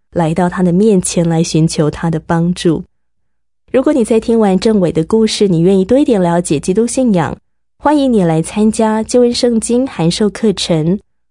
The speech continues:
有专门的圣经老师帮助你循序渐进了解基督信仰。你可以用网络或是函授的方式来学习。那今天的节目内容呢，我们也取得了政委的同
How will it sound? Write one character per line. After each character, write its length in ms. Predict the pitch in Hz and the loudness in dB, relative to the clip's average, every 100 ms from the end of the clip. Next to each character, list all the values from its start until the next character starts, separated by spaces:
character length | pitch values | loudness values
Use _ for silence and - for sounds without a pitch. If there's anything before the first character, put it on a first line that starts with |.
| _ | _
有 100 | - | -2
专 220 | 180 277 330 | 0 2 2
门 140 | 240 | 2
的 100 | 233 | 2
圣 220 | 233 240 | 2 0
经 200 | 220 226 | 0 0
老 160 | 220 156 | 0 -2
师 200 | - 185 | -2 -2
帮 240 | 202 202 | 0 0
助 180 | 208 196 | 2 2
你 240 | 175 147 | 2 -2
循 220 | - 175 180 | -2 -2 0
序 160 | 208 | -2
渐 260 | 190 226 185 | -2 0 0
进 240 | 196 175 | 0 0
了 260 | 175 165 170 | 0 -2 -2
解 320 | - 170 98 | 0 -2 -2
基 180 | - 233 | -4 -2
督 140 | 202 202 | -2 -2
信 260 | 240 208 | 0 0
仰。 260 | 160 123 98 - _ _ _ | 0 -4 -8 -14 _ _ _
你 100 | - | -6
可 120 | 233 294 | 0 2
以 80 | |
用 160 | 285 277 | 2 2
网 200 | 202 151 | 0 0
络 240 | 185 247 | 2 2
或 140 | 214 190 | 2 0
是 140 | 190 | 0
函 300 | 180 - 165 | -2 -2 -2
授 200 | 180 240 | -2 -2
的 80 | 190 | -2
方 280 | 175 214 233 | 0 -2 -2
式 320 | - 226 190 | -2 0 0
来 260 | - 160 156 | -2 -2 -4
学 280 | 170 - 165 | -6 -4 -4
习。 480 | - - 156 165 - _ _ _ _ | -4 -4 -2 -2 -6 _ _ _ _
那 120 | 247 233 | 0 2
今 180 | 311 | 2
天 80 | 349 | 2
的 20 | |
节 140 | 262 208 | 2 2
目 80 | 226 | 2
内 140 | 233 | 2
容 260 | 208 170 175 | 2 2 2
呢， 160 | 175 | 2
我 80 | 165 | 2
们 140 | 160 | 0
也 100 | 165 | 0
取 220 | 180 - 143 | -2 -4 -4
得 160 | 156 | -2
了 120 | 170 | 0
政 220 | 165 202 185 | 0 0 -2
委 100 | 165 | -2
的 140 | 156 | -4
同 260 | - 151 | -2 -4